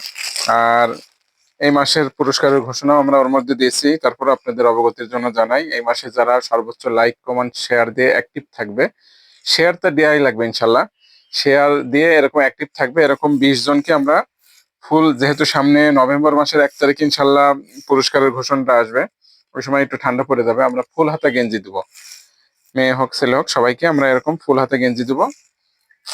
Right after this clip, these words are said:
লাইক, কমেন্ট, শেয়ার দিয়ে সর্বোচ্চ অ্যাক্টিভ যারা থাকবে ইনশাল্লাহ এরকম দশ, দশ, বিশ জন হোক, একই মানুষ বারবারই যদি পায় দুই ইয়েতে বারবারই পাক, কিন্তু আপনারা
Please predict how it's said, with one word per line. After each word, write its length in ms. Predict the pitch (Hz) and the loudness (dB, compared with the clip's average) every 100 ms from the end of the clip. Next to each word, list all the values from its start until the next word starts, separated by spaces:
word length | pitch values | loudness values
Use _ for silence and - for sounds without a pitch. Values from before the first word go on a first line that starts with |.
| - | -2
লাইক, 180 | 131 135 - | 2 2 0
কমেন্ট, 260 | 147 139 143 | 0 0 -2
শেয়ার 260 | - 139 131 | 0 0 0
দিয়ে 140 | 151 202 | 0 0
সর্বোচ্চ 420 | 220 135 127 139 - | 2 -2 0 0 2
অ্যাক্টিভ 380 | 131 - - 156 143 | 0 0 -4 0 2
যারা 140 | 131 | 0
থাকবে 300 | 135 123 147 165 | 0 -4 0 0
ইনশাল্লাহ 480 | - 135 123 135 214 294 - _ _ _ _ | 0 0 2 2 0 -4 -16 _ _ _ _
এরকম 480 | - 139 131 - 175 294 277 - _ _ - - - 123 | -6 -2 0 0 0 -2 -6 -16 _ _ -20 -18 -14 -2
দশ, 200 | 131 139 131 | 2 2 0
দশ, 200 | 156 151 - | 0 0 0
বিশ 200 | - 170 143 | 0 0 0
জন 160 | 120 98 98 _ - - - - - - _ - | -2 -2 -6 _ -16 -8 -8 -8 -16 -20 _ -2
হোক, 160 | 170 180 - - - - | 0 0 -6 -10 -8 -2
একই 260 | 139 - | -2 0
মানুষ 240 | 156 151 151 127 | 2 2 0 2
বারবারই 400 | 131 131 151 151 | 2 4 2 2
যদি 200 | 147 135 | 0 0
পায় 180 | - 135 | 0 0
দুই 160 | 131 139 - _ _ _ - - - - | 0 -4 -6 _ _ _ -20 -20 -20 -2
ইয়েতে 300 | 139 135 131 123 123 - - - | 2 2 2 0 -4 -16 -18 -6
বারবারই 400 | 123 131 143 156 | 0 2 2 0
পাক, 200 | 131 123 - | 0 -2 -4
কিন্তু 260 | 139 147 214 240 - _ - - | -8 -2 0 -2 -6 _ -18 -6
আপনারা 340 | 123 143 147 | -4 0 2